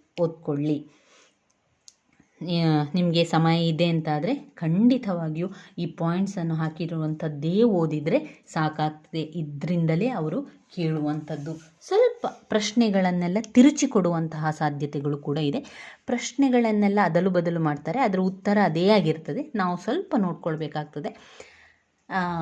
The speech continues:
ಕೆಲವು ಪ್ರಶ್ನೆ ಪತ್ರಿಕೆಗಳು ಅವರು ರಿಪೀಟ್ ಆಗಿ ಕೊಟ್ಟಿರುವಂತಹ ಪ್ರಶ್ನೆಗಳನ್ನೇ ನಾನಿಲ್ಲಿ ಗುರುತು ಹಾಕಿರು-, ಹಾಕಿರುವಂಥದ್ದು. ಆದ್ರಿಂದ,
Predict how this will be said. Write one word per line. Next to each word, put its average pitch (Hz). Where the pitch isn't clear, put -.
ಕೆಲವು 226
ಪ್ರಶ್ನೆ 202
ಪತ್ರಿಕೆಗಳು 180
ಅವರು 185
ರಿಪೀಟ್ 233
ಆಗಿ 190
ಕೊಟ್ಟಿರುವಂತಹ 180
ಪ್ರಶ್ನೆಗಳನ್ನೇ 170
ನಾನಿಲ್ಲಿ 165
ಗುರುತು 185
ಹಾಕಿರು-, 160
ಹಾಕಿರುವಂಥದ್ದು. 151
ಆದ್ರಿಂದ, 165